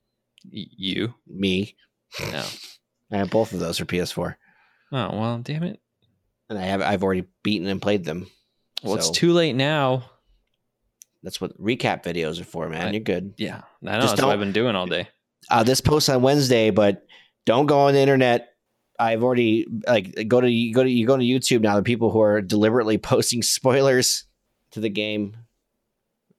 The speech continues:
Speaker 2: Mitch and I were talking about earlier in the day, and then I was on YouTube. I was like, "God damn, I just saw one," and I had to close it.
Speaker 1: Yeah, 'cause isn't it posting up? I haven't seen one yet, but isn't it posting up, like, in the thumbnail?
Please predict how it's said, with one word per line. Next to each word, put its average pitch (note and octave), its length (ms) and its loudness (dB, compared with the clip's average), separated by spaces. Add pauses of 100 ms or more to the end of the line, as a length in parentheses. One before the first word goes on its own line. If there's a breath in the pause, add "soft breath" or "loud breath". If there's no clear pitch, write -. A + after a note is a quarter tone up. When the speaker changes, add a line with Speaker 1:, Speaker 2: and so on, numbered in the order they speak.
(520)
Speaker 2:
Mitch A2+ 260 -2
and A#2 80 0
I A2 80 2
were G#2+ 100 2
talking A2 320 0
about G2+ 220 4
earlier G#2 300 4
in G2+ 60 0
the G2 60 -2
day, G#2+ 240 4
and G2+ 100 0
then G2+ 160 0
I G2+ 80 0
was G2+ 140 0
on G2+ 80 0
YouTube. A2 200 0
I - 20 0
was G#2+ 80 0
like, A2 120 0
"God G3 180 0
damn, F3+ 220 2
I E3 60 4
just D3 160 2
saw E3+ 200 4
one," G#2+ 400 2
and G2+ 80 -2
I G2+ 60 2
had G2+ 140 2
to G2+ 60 -4
close G2+ 300 2
it. G2 180 -2 (920 loud breath)
Speaker 1:
Yeah, C#3 160 0
'cause B2 160 0
isn't D#3 180 2
it C3 140 -2
posting C3+ 340 0
up? A2+ 160 0
I A2 60 0
haven't C#3+ 220 0
seen C3+ 200 0
one F#2 140 0
yet, E2 160 -4
but F#2 140 0
isn't A#2 200 -2
it E2+ 120 -4
posting G#2+ 320 -2
up, G2 160 -2
like, G2 160 -4
in G#2 160 -2
the F#2 80 -2
thumbnail? F#2+ 480 -4